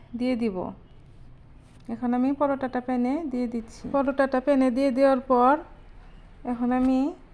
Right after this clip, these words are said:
তো পরোটাটা এক পাশে হয়ে যাওয়ার পর আমি এপিট ওপিট করে ভেজে নিব। দেখুন পরোটাটা কি সুন্দর ফুলে উঠেছে। আমি পরোটাটা এপিট ওপিট করে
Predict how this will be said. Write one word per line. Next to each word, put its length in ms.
তো 100
পরোটাটা 540
এক 200
পাশে 260
হয়ে 240
যাওয়ার 380
পর 220
আমি 280
এপিট 320
ওপিট 300
করে 280
ভেজে 280
নিব। 200
দেখুন 300
পরোটাটা 480
কি 120
সুন্দর 340
ফুলে 260
উঠেছে। 440
আমি 160
পরোটাটা 460
এপিট 260
ওপিট 240
করে 200